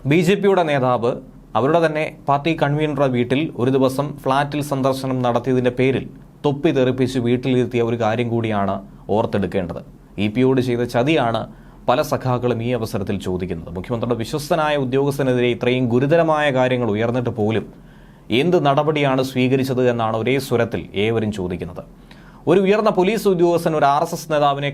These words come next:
കണ്ടുവെന്ന് മാത്രമേ ഉള്ളൂ എന്നാണ് സ്പീക്കർ പറയുന്നത്. സുഹൃത്താണ് കൂട്ടിക്കൊണ്ടു പോയതെന്ന് അദ്ദേഹം തന്നെ പറയുന്നുണ്ട്. അതുകൊണ്ട് അതൊന്നും തന്നെ വലിയ ഗൗരവമായി എടുക്കേണ്ട കാര്യമില്ല, അതിൽ അപാകതകളില്ലെന്നും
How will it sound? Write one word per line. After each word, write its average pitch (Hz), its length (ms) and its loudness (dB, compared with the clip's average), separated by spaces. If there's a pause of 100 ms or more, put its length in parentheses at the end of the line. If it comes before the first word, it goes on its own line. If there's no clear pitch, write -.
കണ്ടുവെന്ന് 143 520 2
മാത്രമേ 156 440 0
ഉള്ളൂ 143 220 2
എന്നാണ് 117 280 0
സ്പീക്കർ 143 400 0
പറയുന്നത്. 85 340 -6 (960)
സുഹൃത്താണ് 175 520 2 (140)
കൂട്ടിക്കൊണ്ടു 160 560 2
പോയതെന്ന് 131 360 2 (160)
അദ്ദേഹം 135 400 0
തന്നെ 113 200 0
പറയുന്നുണ്ട്. 87 420 -4 (300)
അതുകൊണ്ട് 147 320 2
അതൊന്നും 135 300 -2
തന്നെ 120 160 -2 (240)
വലിയ 113 220 0 (120)
ഗൗരവമായി 110 560 -2
എടുക്കേണ്ട 110 340 -2 (100)
കാര്യമില്ല, 110 460 0 (300)
അതിൽ 101 240 0
അപാകതകളില്ലെന്നും 117 920 -2